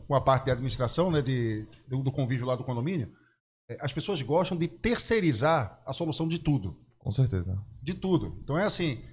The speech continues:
Speaker 1: é, eu tô com um problema com meu vizinho aqui. É, "Síndico, resolve aí. Meu cachorro late demais. Bruno, resolve aí." É, eu digo, "Cara, eu, eu vim aqui, a gente vai resolver. Eu não tenho como resolver se você não atuar."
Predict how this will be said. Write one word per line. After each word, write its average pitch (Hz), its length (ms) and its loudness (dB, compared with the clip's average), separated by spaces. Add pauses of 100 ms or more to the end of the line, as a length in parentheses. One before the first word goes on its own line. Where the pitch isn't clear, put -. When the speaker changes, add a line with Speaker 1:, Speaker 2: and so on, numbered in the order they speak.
(200)
Speaker 1:
é, 151 120 -2
eu 180 80 2
tô 214 80 6
com 208 60 -4
um - 20 -4
problema 220 240 4
com 220 40 0
meu - 100 6
vizinho 220 260 4
aqui. 175 220 4 (440)
É, 160 240 2
"Síndico, 175 460 2
resolve 131 280 2
aí. 135 340 2 (1200)
Meu 233 160 6
cachorro 220 420 6
late 220 300 4
demais. 185 360 2
Bruno, 135 520 2
resolve 117 420 -4
aí." 277 400 2 (760)
É, 120 200 -10
eu 170 40 -12
digo, 165 160 -8
"Cara, - 380 2
eu, 135 160 2
eu 120 120 2
vim 151 200 2
aqui, 175 260 0
a 196 60 2
gente 131 180 0
vai 151 140 2
resolver. 208 420 2 (340)
Eu 127 80 2
não 180 100 0
tenho 247 200 0
como 254 180 0
resolver 143 380 0
se 165 100 -4
você 160 280 -4
não 165 100 -2
atuar." 165 460 -2